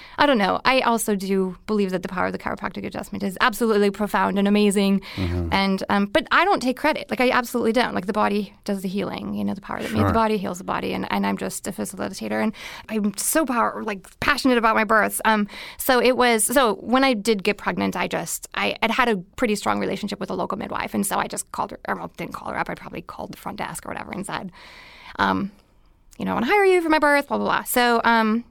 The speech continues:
Speaker 1: she also owned a local birth center. So, um, but I knew I was gonna have a home birth. Like, it was not even a question. Um, I'm just partial to home birth because of many, many, many, many things. I can't even, I mean, do you have all night?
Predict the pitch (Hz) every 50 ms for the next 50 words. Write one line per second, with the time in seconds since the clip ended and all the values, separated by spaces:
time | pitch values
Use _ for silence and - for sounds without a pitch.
0 | _ - - - 302 269 262 254 - 240 233 - - 214 214 202 190 196 190 185
1 | 196 - 180 196 - - 190 190 190 185 196 - - 196 185 - 190 - - 190
2 | 196 185 175 - 220 208 202 196 190 - - 202 208 180 165 - - - - 190
3 | 170 175 - 185 185 175 175 - 165 165 - - - 202 - 208 - - - 208
4 | 180 185 175 - - - _ _ _ _ - 233 226 208 165 165 - - - -
5 | - - 175 180 190 190 - - - - - - - - - - - - - -
6 | - 233 226 233 220 220 214 214 - _ _ _ _ _ _ - 285 311 349 330
7 | - - 294 277 - 269 254 240 220 220 196 190 202 208 202 208 - 202 - 190
8 | 208 196 185 190 185 180 185 - - - - - _ _ _ _ - - - -
9 | - 180 214 226 226 202 190 185 185 196 196 185 180 185 202 214 208 180 175 175
10 | 175 175 160 151 151 - _ - 175 180 180 180 180 175 185 180 - - 196 175
11 | 175 170 170 170 165 - _ _ _ _ _ - - 180 185 190 180 - - -
12 | - 226 202 190 - - - 190 180 180 180 180 196 190 202 233 254 254